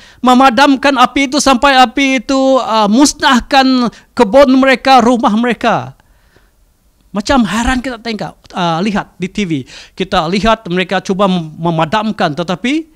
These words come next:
masih dapat susah untuk dipadamkan. Api yang sangat besar dan marak. Banjir dan pembunuhan yang tidak terkira. Ini macam sudah biasa kita dengar. Oh, kalau kita,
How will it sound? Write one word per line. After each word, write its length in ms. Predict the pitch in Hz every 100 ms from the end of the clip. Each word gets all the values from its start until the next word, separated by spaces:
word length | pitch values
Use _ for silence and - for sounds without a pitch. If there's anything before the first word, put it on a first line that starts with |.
| _ _ _ _
masih 400 | 240 262 240 269
dapat 280 | 220 202 214 _ _ _ _
susah 600 | - - 196 - 208 -
untuk 240 | 285 196 196
dipadamkan. 800 | 175 170 160 156 151 151 131 120 _ _ _ _ _ _ _ _ _
Api 560 | 170 175 - 196 190 175
yang 320 | 175 170 165 156
sangat 400 | - 151 180 175 143 - _
besar 720 | - 190 175 180 147 113 143
dan 200 | 156 151
marak. 440 | 151 165 156 - _ _ _ _ _ _ _ _
Banjir 720 | 170 214 330 339 349 220 123 - _
dan 320 | - 247 269 226
pembunuhan 520 | 247 254 247 220 240
yang 160 | 233 240
tidak 400 | - 269 294 226
terkira. 600 | 262 226 262 226 160 127
Ini 320 | 254 247 285
macam 320 | 262 233 294 269
sudah 240 | 359 320
biasa 400 | 311 302 359 330
kita 160 | - 240
dengar. 280 | 240 208 156
Oh, 240 | 240 247 240
kalau 200 | 214 220
kita, 320 | 220 214